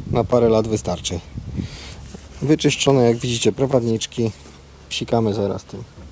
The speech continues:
smarem, będzie dobrze. Czas rozpocząć piąty dzień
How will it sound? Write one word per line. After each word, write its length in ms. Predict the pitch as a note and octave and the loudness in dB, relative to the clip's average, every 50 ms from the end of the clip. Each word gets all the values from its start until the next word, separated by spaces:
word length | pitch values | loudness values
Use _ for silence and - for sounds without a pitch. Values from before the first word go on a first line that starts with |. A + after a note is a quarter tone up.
| - - - - - - - - - - | -20 -20 -20 -20 -20 -20 -20 -20 -18 -14
smarem, 580 | - - - A#2+ A2 A2+ A#2 A#2 A2+ G#2+ G#2 | -12 -8 -4 -2 0 0 2 0 0 0 -2
będzie 260 | F#2+ F#2+ F#2+ F#2+ G#2 G2 | -4 -6 -8 -8 -10 -10
dobrze. 420 | F2+ F#2+ C#2+ E2 G2 D3+ E3+ F#3 - - - | -10 -10 -12 -10 -6 -6 -6 -6 -6 -10 -8
Czas 260 | - G#3+ A3 G3 - | -2 -2 -2 -2 -2
rozpocząć 800 | G#3+ G3+ F#3 F#3+ - G3+ F#3 F#3 F#3 F3 E3+ E3 E3 - - - - - - - | -2 -2 -4 -2 -2 -2 -2 0 0 -2 0 0 -4 -6 -8 -10 -12 -18 -20 -6
piąty 380 | - C#3 D#3+ F3 E3 - C#3 G#2+ | -4 -2 -2 -2 -4 -6 -10 -10
dzień 280 | G#2 A2+ A#2 A#2+ B2 | -8 -8 -8 -8 -10